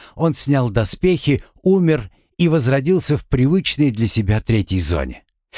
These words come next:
Зато стример никуда не делся и теперь с любопытством крутил головой,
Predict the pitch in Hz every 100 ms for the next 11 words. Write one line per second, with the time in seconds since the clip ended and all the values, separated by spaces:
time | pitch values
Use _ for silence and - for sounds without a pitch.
0 | - - 95 92 101 - - 110 120 139
1 | 101 98 95 80 78 92 117 143 92 -
2 | 110 - - 156 123 127 170 143 147 131
3 | 120 - 196 - - 165 127 139 131 156
4 | 131 127 110 95 92 80